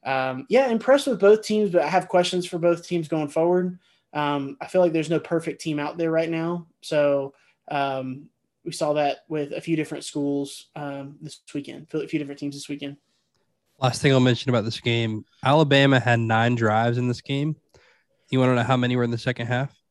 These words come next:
Speaker 1: Well, like, three.
Speaker 2: Three. Like,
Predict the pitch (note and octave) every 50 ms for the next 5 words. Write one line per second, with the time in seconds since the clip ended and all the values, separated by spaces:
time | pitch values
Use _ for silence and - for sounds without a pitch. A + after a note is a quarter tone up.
0 | _ _ _ _ _ _ _ _ _ _ _ _ _ _ _ _ _ _ _ _
1 | _ _ _ - - C#3 C#3 C3+ - - C#3+ C#3 C#3 C#3+ D#3+ D#3+ - _ _ _
2 | _ _ _ _ _ _ - - B2+ F3 G3 C3+ - _ _ _ _ _ _ _
3 | _ _ _ _ - C3 C3+ C3+ B2 -